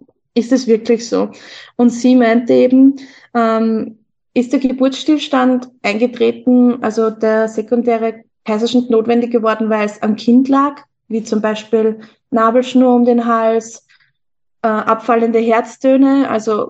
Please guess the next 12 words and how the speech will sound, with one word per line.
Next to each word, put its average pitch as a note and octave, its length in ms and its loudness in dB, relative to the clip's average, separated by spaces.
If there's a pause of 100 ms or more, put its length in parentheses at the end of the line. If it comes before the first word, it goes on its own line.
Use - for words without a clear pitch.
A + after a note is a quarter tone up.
quasi G#3+ 300 -4
es A3 100 -4
lag G#3 180 -2
am A3 160 -2
Kind, D#4+ 480 -2 (420)
ähm, A#3 400 0 (340)
dann A#3 140 0
ist B3+ 220 -2
bei A#3+ 80 0
der A#3 140 0
zweiten A3 340 -4
Geburt B3 440 -2